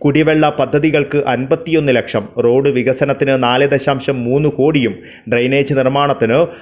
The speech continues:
അൻപത്തിയൊന്ന് ദശാംശം രണ്ട് അഞ്ച് ലക്ഷം തുടങ്ങി നിരവധി പ്രഖ്യാപനങ്ങൾ ബജറ്റിലുണ്ട്. പ്രസിഡന്റ് ഷമീന ടീച്ചർ അധ്യക്ഷത വഹിച്ചു. സെക്രട്ടറി ഗംഗാധരൻ സ്വാഗതം പറഞ്ഞു.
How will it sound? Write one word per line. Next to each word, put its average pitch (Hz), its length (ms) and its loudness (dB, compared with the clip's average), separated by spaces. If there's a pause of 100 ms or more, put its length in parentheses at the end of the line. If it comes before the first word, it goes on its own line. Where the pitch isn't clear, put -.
(100)
അൻപത്തിയൊന്ന് 170 680 0
ദശാംശം 160 560 -2
രണ്ട് 135 300 0
അഞ്ച് 151 260 0
ലക്ഷം 139 420 -2
തുടങ്ങി 110 500 -2
നിരവധി 135 480 0
പ്രഖ്യാപനങ്ങൾ 123 920 0
ബജറ്റിലുണ്ട്. 120 760 0 (840)
പ്രസിഡന്റ് 214 540 0
ഷമീന 170 420 0
ടീച്ചർ 143 480 0 (120)
അധ്യക്ഷത 131 500 0
വഹിച്ചു. 127 400 0 (420)
സെക്രട്ടറി 139 420 -2
ഗംഗാധരൻ 131 800 0
സ്വാഗതം 127 680 0
പറഞ്ഞു. 131 300 2